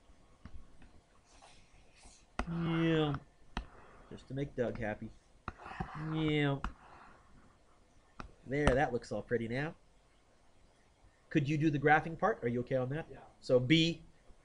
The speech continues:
Speaker 1: I would carefully graph this in. I th-, oh, uh, period is forty-eight, so I probably graph from zero to forty-eight, 'cause that's when I'm back on the ground. Unless this question mentioned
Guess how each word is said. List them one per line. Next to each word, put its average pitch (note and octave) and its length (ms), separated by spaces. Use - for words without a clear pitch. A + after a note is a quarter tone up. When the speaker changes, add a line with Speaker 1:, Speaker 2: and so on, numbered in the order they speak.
Speaker 1:
I C#3 100
would C3+ 140
carefully D#3 380
graph C#3+ 320
this C#3 220
in. C#3+ 260
I C3+ 80
th-, - 180
oh, D3 200
uh, C3+ 380
period F3+ 320
is C#3 140
forty-eight, D3+ 720
so B2+ 220
I B2+ 60
probably C#3 340
graph A#2+ 500
from A#2 200
zero B2+ 460
to C3 160
forty-eight, A#2+ 640
'cause A#2 140
that's A2 220
when A#2 120
I'm A2 140
back A2+ 280
on A2 140
the A2 80
ground. A2+ 380
Unless C#3+ 340
this - 180
question D3 580
mentioned C3+ 480